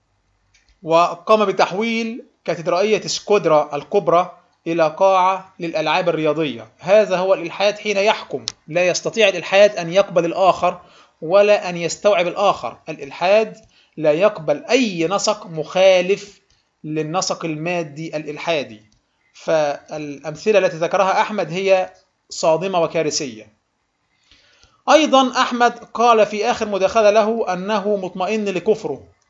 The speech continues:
وهذا أخبر الله عز وجل به في كتابه العزيز: "رضوا بالحياة الدنيا واطمأنوا بها"، سورة يونس. فاطمئنان لكفره هذا يعني يجعلنا ننزعج عليه هو فقط لا أكثر.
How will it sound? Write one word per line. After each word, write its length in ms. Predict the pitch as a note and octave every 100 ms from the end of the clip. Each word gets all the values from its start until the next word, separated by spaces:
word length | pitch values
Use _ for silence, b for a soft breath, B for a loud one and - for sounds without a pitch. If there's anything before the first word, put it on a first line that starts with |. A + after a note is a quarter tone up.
| _ _ _ _
وهذا 520 | E3 F3+ A#3+ B3 G#3+ A3+
أخبر 220 | F#3 F#3
الله 240 | G3 G3
عز 160 | F3+ E3
وجل 240 | F#3+ F#3+
به 160 | G3+ F3+
في 80 | F#3
كتابه 280 | F#3+ G#3+
العزيز: 540 | G#3 A3 B3+ G3+ C#3 _ _ _ _ E3
"رضوا 420 | F#3+ A3 B3 C4 _ _ _
بالحياة 480 | D#3 D#3 - D#3+ F#3
الدنيا 540 | D#3+ C#3+ G3 G3+ G#3+ A3 _
واطمأنوا 540 | E3 D#3+ D#3 D#3 G3+ A3
بها"، 360 | C4+ G3+ - _ _ _ _ _ _ -
سورة 300 | - G#3 G#3+
يونس. 460 | C4 C4 E3 - - _ _ _ _
فاطمئنان 1080 | - D3+ C3 B2 - - F3 F#3 F#3+ A#3 B3
لكفره 760 | A3 G3 A3+ - F#3 F#3 A3+ A#3 _ _ _ _ _ -
هذا 680 | F#3+ G3+ F3 F#3+ G3+ G3+ - _ _ _ _ _
يعني 680 | - E3 D3+ D#3+ D#3+ D#3 C#3
يجعلنا 560 | E3 D#3+ E3 A3 G#3 F#3+
ننزعج 540 | F#3 F3 G#3 G3 F#3+
عليه 400 | D#3+ F#3 A3 F#3+
هو 200 | F#3 G#3
فقط 320 | G#3+ A#3 F#3+
لا 180 | F#3+ F#3
أكثر. 420 | A#3 - C3 -